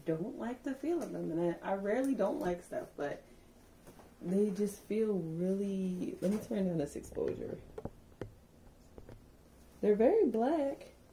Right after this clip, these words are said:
They are very black. It's just,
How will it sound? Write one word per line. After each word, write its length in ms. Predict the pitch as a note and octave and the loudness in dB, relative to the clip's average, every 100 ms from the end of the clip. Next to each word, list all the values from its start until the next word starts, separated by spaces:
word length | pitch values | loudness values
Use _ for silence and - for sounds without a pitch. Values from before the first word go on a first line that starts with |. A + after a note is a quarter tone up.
| - - - - - - - | -20 -20 -20 -20 -20 -20 -6
They 80 | A3 | 0
are 220 | A3 B3+ | 2 2
very 260 | B3+ A#3+ A#3 | 4 4 2
black. 480 | G#3+ G#3 E3+ F#3 - - - | 0 -2 -4 -10 -18 -20 -4
It's 220 | F#3+ F#3 - | -2 -2 -4
just, 520 | G3+ G3+ F#3+ - - | -2 -2 -4 -12 -20